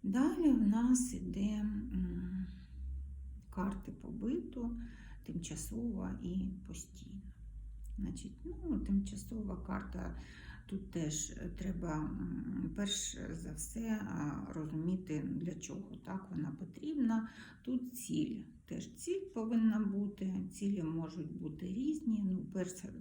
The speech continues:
перша це праця, ми зато казали, так, або це може бути праця. Е, так, е, це може бути, м, воз'єднання з родиною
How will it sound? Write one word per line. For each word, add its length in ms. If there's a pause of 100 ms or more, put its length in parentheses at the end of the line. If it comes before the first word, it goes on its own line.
(120)
перша 320 (100)
це 120
праця, 520
ми 180
зато 300
казали, 680
так, 260
або 200
це 180
може 240
бути 280
праця. 640 (840)
Е, 320 (160)
так, 560
е, 560
це 240
може 380
бути, 540
м, 960 (260)
воз'єднання 800
з 200
родиною 1040